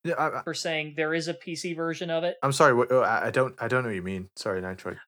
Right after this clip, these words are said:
Speaker 2: Okay, so if we're, if we're talking about sort of some of the performance limitations, uh, with these games and the re-releases, but then we point at the P S or the,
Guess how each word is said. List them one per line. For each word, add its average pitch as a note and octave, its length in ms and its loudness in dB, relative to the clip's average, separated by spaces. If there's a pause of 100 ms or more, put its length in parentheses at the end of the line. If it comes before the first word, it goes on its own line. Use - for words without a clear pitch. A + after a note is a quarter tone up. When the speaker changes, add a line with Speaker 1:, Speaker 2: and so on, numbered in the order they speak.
Speaker 2:
Okay, G3+ 280 0
so D4+ 200 0
if C4+ 100 -6
we're, A#3+ 140 0
if G#3 120 -4
we're A3+ 80 2
talking A#3 380 0
about F#3 220 2
sort F3+ 220 0
of D3+ 120 -4
some E3+ 140 -6
of D#3 40 -6
the D3+ 60 -4
performance D3+ 600 -4
limitations, C3+ 880 -6 (100)
uh, B2+ 280 -6 (280)
with C#3 160 -6
these C3 200 -6
games C3 280 -2
and B2+ 100 -6
the B2 60 -6
re-releases, B2+ 720 -6
but - 140 -6
then C#3 120 0
we C3+ 120 -2
point C3+ 280 -4
at C3 120 -8
the B2+ 80 -10
P C#3+ 200 -8
S - 320 -8 (420)
or D#3 80 -2
the, C#3 180 0